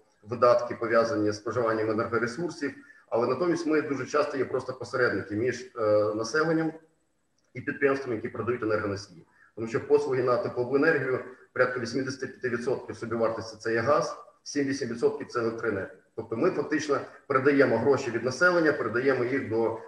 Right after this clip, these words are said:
продавців енергоресурсів. Те ж саме стосується води, каналізації, де порядка п'ятдесят відсотків — це електроенергія,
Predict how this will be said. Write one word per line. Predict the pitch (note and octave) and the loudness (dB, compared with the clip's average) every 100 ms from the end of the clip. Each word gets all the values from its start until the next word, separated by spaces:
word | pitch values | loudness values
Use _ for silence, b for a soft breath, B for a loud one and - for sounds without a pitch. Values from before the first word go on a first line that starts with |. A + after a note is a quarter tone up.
| - | -6
продавців | A2+ A#2 - C#3+ A2+ | -2 -2 -2 -4 2
енергоресурсів. | A#2 A2 A2 G#2 G2 - - | 2 2 -2 -4 -12 -14 -4
Те | D3 | 0
ж | |
саме | D3+ B2+ | 2 0
стосується | A2+ A#2 B2+ A2+ A2+ | -2 -6 -4 -4 -4
води, | G#2+ A#2 A2+ - - _ _ _ _ _ _ - | -4 0 0 0 -6 _ _ _ _ _ _ -4
каналізації, | A#2 C3 F3 E3+ C#3+ | 0 4 6 6 2
де | B2+ | 0
порядка | - B2 B2+ | 2 0 0
п'ятдесят | C3 A#2 A#2+ | -6 -4 -2
відсотків — | A2+ A#2+ A2 A2 - | -4 -6 -6 -8 -6
це | A#2 | -2
електроенергія, | G#2+ A#2 A2 G#2+ F#2+ G2 - | -2 0 0 0 0 -4 -4